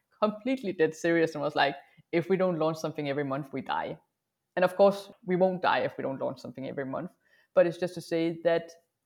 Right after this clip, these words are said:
urgency, just sense of urgency, is so ingrained in everything here. And I like that as well. Uh, you know, that would be amazing to take, uh, back to corporate life as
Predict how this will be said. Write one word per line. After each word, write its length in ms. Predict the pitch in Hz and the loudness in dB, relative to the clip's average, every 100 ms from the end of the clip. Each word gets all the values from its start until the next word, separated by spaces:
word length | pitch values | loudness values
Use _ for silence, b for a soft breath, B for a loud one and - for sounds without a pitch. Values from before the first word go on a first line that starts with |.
| _ - | _ -2
urgency, 800 | 190 196 202 160 151 - 92 180 - _ _ _ | 4 4 4 -4 -10 -10 -10 -12 -16 _ _ _
just 320 | 160 117 - - | -2 -2 -4 -6
sense 360 | 190 196 - - | -4 -6 -10 -10
of 140 | 156 - | -8 -4
urgency, 600 | 151 151 151 - 196 202 - | -4 -4 -10 -8 -10 -10 -12
is 340 | - 160 - - | -10 -10 -10 -4
so 220 | 208 190 | -2 -2
ingrained 400 | 147 135 135 139 | -4 -6 -6 -6
in 100 | 131 | -6
everything 400 | 139 143 - 135 | -6 -8 -10 -12
here. 320 | 151 73 185 b b b b _ 180 | -8 -8 -10 b b b b _ -6
And 300 | 165 151 - | -6 -8 -8
I 80 | - | -6
like 240 | 147 147 147 | -4 -4 -4
that 100 | 151 | -6
as 140 | - | -2
well. 280 | 139 - - _ - | -4 -4 -10 _ -18
Uh, 100 | - | -16
you 300 | - 196 - | -16 -16 -10
know, 100 | 160 | -6
that 120 | 151 156 | -4 -4
would 140 | 147 | -4
be 60 | 151 | -6
amazing 340 | 143 147 156 | -4 -6 -8
to 100 | - | -10
take, 300 | - 151 143 | -4 -4 -4
uh, 180 | 139 139 - | -6 -6 -4
back 180 | 143 | -6
to 80 | - | -6
corporate 340 | - 156 143 139 | -8 -6 -6 -4
life 160 | 147 | -6
as 100 | - | -8